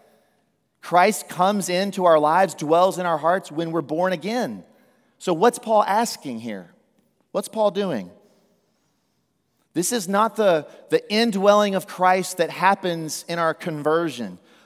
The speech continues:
Paul is, has in mind Christ's continual presence, his continual dwelling with his people. How do I know this?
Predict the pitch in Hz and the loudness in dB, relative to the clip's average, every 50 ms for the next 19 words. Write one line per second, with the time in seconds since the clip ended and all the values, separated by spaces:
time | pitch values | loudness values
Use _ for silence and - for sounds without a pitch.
0 | _ - - 160 165 170 175 190 202 214 220 - 185 175 - - - - - - | _ -14 -4 0 2 4 6 8 8 6 6 4 2 -2 -2 -4 -12 -14 -20 -20
1 | _ _ - 160 165 180 170 220 220 202 185 180 180 175 175 175 175 170 165 160 | _ _ 0 2 2 4 4 2 0 0 2 2 2 2 2 0 -2 -4 -6 -10
2 | - - _ _ - - - - 175 175 180 190 196 185 - - - - - - | -14 -20 _ _ -20 -18 -8 0 2 2 2 2 0 -2 -6 -10 -12 -14 -16 -12
3 | - 165 156 147 143 - - - 147 175 175 185 196 202 196 196 196 190 190 - | -8 -8 -8 -8 -8 -12 -14 -10 -8 -6 -4 -4 -2 -2 0 0 -2 -2 -4 -6
4 | - 180 175 165 170 - 131 127 113 104 - - - - - - _ _ _ _ | -2 2 4 4 4 4 0 -8 -10 -10 -10 -12 -12 -12 -12 -14 _ _ _ _
5 | _ _ _ - 170 160 - - - 175 156 147 - - - 165 185 196 196 202 | _ _ _ -4 -4 -4 -4 -6 -8 -8 -8 -8 -10 -12 -10 -6 -4 -4 -4 -4
6 | 202 190 190 185 170 135 147 143 143 160 160 175 160 147 127 120 117 110 107 104 | -2 -2 -2 -2 -2 -4 -4 -2 2 6 6 6 6 4 -2 -4 -6 -8 -10 -12
7 | 101 _ _ _ _ _ _ - 127 147 151 156 151 - - - - - _ _ | -16 _ _ _ _ _ _ -4 0 2 4 2 2 0 -8 -18 -20 -20 _ _
8 | _ _ - - 143 - - - - 143 131 120 - 101 98 92 92 _ _ _ | _ _ -12 -10 -10 -10 -10 -12 -10 -10 -10 -10 -10 -12 -12 -12 -14 _ _ _
9 | _ _ _ _ _ _ _ _ _ _ _ _ _ _ _ _ - - 156 170 | _ _ _ _ _ _ _ _ _ _ _ _ _ _ _ _ -8 -2 0 2
10 | 185 190 190 196 196 196 196 185 147 139 120 98 90 - - - - - | 2 2 2 2 2 2 2 2 2 0 -2 -4 -4 -8 -14 -14 -16 -18